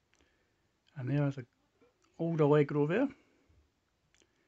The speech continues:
And what we'll do is come back, we're gonna come back in part two of this, um, video. We'll leave it with subscriptions and look out for part two.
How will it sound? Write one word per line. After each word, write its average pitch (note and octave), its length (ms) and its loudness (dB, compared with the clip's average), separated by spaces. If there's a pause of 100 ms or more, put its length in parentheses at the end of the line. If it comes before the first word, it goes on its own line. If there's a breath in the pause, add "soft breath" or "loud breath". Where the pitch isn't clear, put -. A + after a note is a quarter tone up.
(280)
And D3+ 440 0
what A#3 200 0
we'll D3+ 140 0
do F3 220 0
is G#3 200 -2 (220)
come E3+ 180 -4
back, - 400 -6
we're G#3 100 -10
gonna F#3 140 -8
come D#3 200 -4
back D3+ 320 -2
in C#3+ 180 -6
part D#3 220 -6 (100)
two D4 240 -2
of D#3+ 140 -4
this, - 260 -10
um, B2 260 -8
video. F3 380 -2 (960 soft breath)
We'll D3+ 120 -4
leave D#3 140 0
it D3+ 100 0
with C3+ 100 -6
subscriptions - 800 -6 (120)
and C#3+ 320 -2 (960 soft breath)
look F#3 200 -8
out F#3 100 -4
for E3 120 -6
part - 340 -2
two. C#3+ 240 0